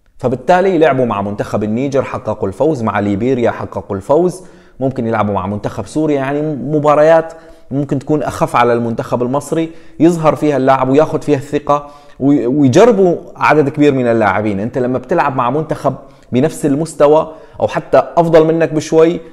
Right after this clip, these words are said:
أو مستقر أكثر منك، فهون أنت أحيانا بتحتاج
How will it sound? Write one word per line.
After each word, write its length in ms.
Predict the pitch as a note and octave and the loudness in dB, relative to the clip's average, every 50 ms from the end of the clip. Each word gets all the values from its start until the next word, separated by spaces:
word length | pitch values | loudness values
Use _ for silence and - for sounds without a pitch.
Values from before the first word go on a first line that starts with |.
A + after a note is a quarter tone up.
| - - | -2 2
أو 100 | - C#3 | 2 2
مستقر 640 | C#3 C3+ C3 - - - A2+ - - G#3+ A#3 G#3+ - | 4 2 -2 -2 -2 -4 -2 2 2 4 4 4 2
أكثر 300 | F3+ - - - E3+ E3 | -2 -2 0 0 0 2
منك، 440 | E3 E3 E3 E3 E3 E3 E3 - - - - - | 0 0 0 0 -2 -2 -4 -8 -18 -20 -16 -2
فهون 260 | - A#2+ B2+ D3+ D#3 | 2 2 4 4 2
أنت 200 | E3 E3+ E3 - | 0 0 2 2
أحيانا 720 | D3 - - - - - - D#3 C#3+ D#3+ G3+ A3 G#3+ G3 F3 D#3+ | 0 0 0 -4 -10 -6 0 2 4 6 6 6 6 6 6 4
بتحتاج 720 | - - - G3 - - - - C#3+ - C3+ - - - | 4 2 -2 -4 -4 0 2 4 4 4 4 0 -6 -12